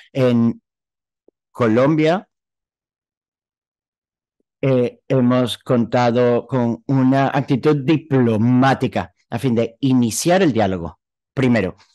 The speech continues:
y después, eh, introducir,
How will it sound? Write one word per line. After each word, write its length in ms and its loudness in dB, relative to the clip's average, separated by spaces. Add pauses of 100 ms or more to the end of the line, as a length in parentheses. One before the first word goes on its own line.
(100)
y 100 -4
después, 600 -2 (1400)
eh, 300 -2 (760)
introducir, 1700 -4